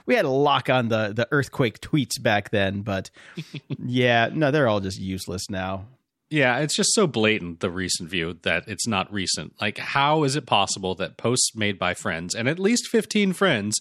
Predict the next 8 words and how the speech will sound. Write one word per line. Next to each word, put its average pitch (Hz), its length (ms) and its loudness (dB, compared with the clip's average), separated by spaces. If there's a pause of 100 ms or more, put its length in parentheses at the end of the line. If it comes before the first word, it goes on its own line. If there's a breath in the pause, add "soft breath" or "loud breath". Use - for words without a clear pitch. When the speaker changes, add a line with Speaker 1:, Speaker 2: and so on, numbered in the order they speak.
(300 loud breath)
Speaker 2:
that 120 140 0
were 123 100 0
done 139 200 0
within 143 260 0
the 131 80 0
last 127 360 2
twenty-five 185 640 2
minutes, 180 440 2